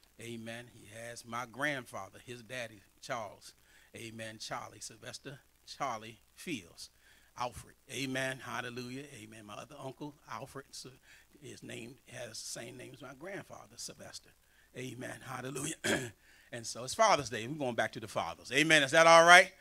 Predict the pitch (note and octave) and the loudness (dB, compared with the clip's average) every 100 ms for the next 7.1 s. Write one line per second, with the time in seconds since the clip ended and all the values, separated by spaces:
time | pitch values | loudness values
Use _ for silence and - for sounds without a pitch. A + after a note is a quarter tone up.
0 | - - - - C3+ C#3+ D3 D3+ D3+ B2 | -20 -20 -8 4 6 6 6 4 4 2
1 | A#2 C3+ B2+ C3+ B2+ B2+ C#3 C3 C3 C#3 | 0 0 2 0 0 -4 -6 -4 -2 0
2 | C3+ D3+ D3+ C3 B2+ C3+ C3 D#3 C#3+ A#2 | 0 -2 -6 -6 0 2 2 -2 -4 -8
3 | A2 - - - - C3 B2+ A#2 A2 - | -10 -18 -20 -16 -8 -6 -6 -6 -4 2
4 | C#3 B2+ C3 C#3+ D#3+ A#2 G#2 A2+ C#3 D3 | 2 4 2 0 -6 -10 -10 0 4 6
5 | - - D#3+ F3+ - - - C3+ C#3 C3+ | 4 2 -2 -8 -18 -20 -10 -6 -4 -2
6 | C3+ C#3 C#3+ C3 C3+ C#3 B2+ C#3 C#3 C#3 | -2 -2 -4 -2 -2 -2 -8 -8 -8 -10